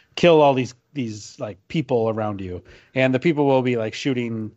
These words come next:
you know, arrows that are on fire at you, and if you built your thing all out of wood and didn't put any armor on it, then it'll light you on fire. And, uh, definitely one you should check out if you like little puzzle games, but also has a really cool art aesthetic. And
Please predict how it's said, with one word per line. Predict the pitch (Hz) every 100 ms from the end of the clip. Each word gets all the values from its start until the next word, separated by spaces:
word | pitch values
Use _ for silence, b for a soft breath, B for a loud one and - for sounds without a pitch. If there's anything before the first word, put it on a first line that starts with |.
| b b _
you | 156
know, | 117
arrows | 151 139 127 123 117
that | 123
are | 117
on | 117 113
fire | 127 120 117
at | 120
you, | 120 113 113
and | 107
if | 131
you |
built | 127 143 131
your |
thing | - 123
all | 120 117
out | 117
of | 117
wood | 127 123 117
and | 110
didn't | 113 113
put | 117
any | 113 110
armor | 110 113 110 107
on | 107
it, | 107
then | 104 104
it'll | 101 104
light | 107
you | 101
on | 98
fire. | - 98 98 98 98 98
And, | 92 92 B B B B -
uh, | 104 98 98 _ -
definitely | 190 202 165
one | 156
you | 143
should | 131
check | - 139 -
out | 127 127 123 _
if | 139 120 113
you | 127
like | 123 123 - -
little | 139 131
puzzle | 127 135 135
games, | 123 123 120 117
but | 135 120
also | 120 131 113
has | 104 117
a | 117
really | 123 117
cool | 131 113
art | 110 110
aesthetic. | - 120 113 - b b b b
And | 123 120 117 110 107